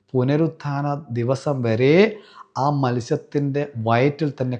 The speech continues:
കിടക്കേണ്ടി വരുമായിരുന്നു. അപ്പൊ ആ തസ്ബീഹ് ചൊല്ലിയപ്പോഴാണ് വലിയൊരു കർബിൽ നിന്ന്, അഥവാ വലിയൊരു കാറ്റസ്ട്രോഫ് എന്നൊക്കെ പറയും ഇംഗ്ലീഷിൽ, അതായത് വലിയൊരു ദുരന്ത, ദുരിതത്തിൽ നിന്ന് യൂനുസ് നബി രക്ഷപ്പെടുന്നപ്പോഴാണ്, ഈ തസ്ബീഹ് ചൊല്ലിയപ്പോഴാണ്.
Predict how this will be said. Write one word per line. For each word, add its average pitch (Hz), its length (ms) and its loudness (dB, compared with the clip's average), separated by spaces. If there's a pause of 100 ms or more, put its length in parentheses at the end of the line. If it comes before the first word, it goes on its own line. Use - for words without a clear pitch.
കിടക്കേണ്ടി 135 720 -2
വരുമായിരുന്നു. 107 1000 -2 (800)
അപ്പൊ 143 200 -14
ആ 196 40 -6 (160)
തസ്ബീഹ് 160 520 0
ചൊല്ലിയപ്പോഴാണ് 143 720 0 (600)
വലിയൊരു 147 520 0 (120)
കർബിൽ 127 460 2
നിന്ന്, 110 220 0
അഥവാ 117 200 0 (480)
വലിയൊരു 147 320 -2
കാറ്റസ്ട്രോഫ് 143 540 -10
എന്നൊക്കെ 139 220 -4
പറയും 113 160 -2
ഇംഗ്ലീഷിൽ, 120 280 -4
അതായത് 131 260 -2
വലിയൊരു 160 360 -2
ദുരന്ത, 135 340 -4 (160)
ദുരിതത്തിൽ 143 520 0
നിന്ന് 127 200 -6 (600)
യൂനുസ് 131 300 -6
നബി 135 200 -2
രക്ഷപ്പെടുന്നപ്പോഴാണ്, 123 800 -6 (760)
ഈ - 40 -20 (120)
തസ്ബീഹ് 120 480 -10
ചൊല്ലിയപ്പോഴാണ്. 95 460 -14